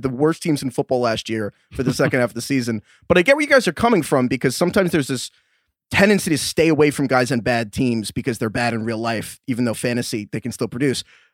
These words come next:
Washington ran the fewest plays in the league last year, I believe, like, the second fewest plays in, like, the last decade, which is probably not gonna happen again with the new coaching staff. So just a lot more plays. And then, as you said with the Jets, Craig, it's, I mean, even by Adam Gase standards, that was a disaster. I mean, you had the Jets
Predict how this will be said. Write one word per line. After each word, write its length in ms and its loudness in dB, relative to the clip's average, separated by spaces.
Washington 560 2
ran 280 4
the 100 0
fewest 400 -4
plays 220 0
in 80 0
the 80 -2
league 220 -2
last 260 -2
year, 100 0
I 20 0
believe, 300 -4
like, 140 -2
the 80 -10
second 360 -4
fewest 280 -2
plays 260 -2
in, 60 -4
like, 160 -8
the 60 -12
last 300 -4
decade, 540 -2
which 120 -2
is 80 -2
probably 300 2
not 120 0
gonna 140 -2
happen 400 -4
again 240 0
with 120 -2
the 40 -2
new 80 0
coaching 380 -4
staff. 260 0
So 80 -4
just 220 -2
a 20 0
lot 140 0
more 140 0
plays. 360 0
And 120 4
then, 80 4
as 160 4
you 60 -2
said 160 0
with 100 -6
the 40 -4
Jets, 360 2
Craig, 320 0
it's, 180 -8
I 40 0
mean, 160 2
even 180 2
by 120 4
Adam 240 4
Gase 200 -2
standards, 380 -4
that 120 -4
was 140 -4
a 60 -4
disaster. 600 -4
I 60 -8
mean, 180 -8
you 100 -4
had 180 -2
the 60 -6
Jets 400 -6